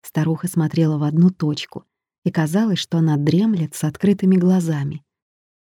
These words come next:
Старухи давно уже нет, а скамеечка все стоит, гнилая, темная, с трухлявыми ножками, прибитыми ржавыми гвоздями.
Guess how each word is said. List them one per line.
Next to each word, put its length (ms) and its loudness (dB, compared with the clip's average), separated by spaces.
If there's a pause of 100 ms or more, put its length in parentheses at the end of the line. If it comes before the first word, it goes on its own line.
(140)
Старухи 520 0
давно 360 2
уже 200 0
нет, 360 -2 (520)
а 60 2
скамеечка 720 -2
все 260 -4
стоит, 600 -6 (500)
гнилая, 580 0
темная, 600 0 (280)
с 100 -14
трухлявыми 640 2
ножками, 680 -2 (260)
прибитыми 600 4
ржавыми 580 0
гвоздями. 760 -4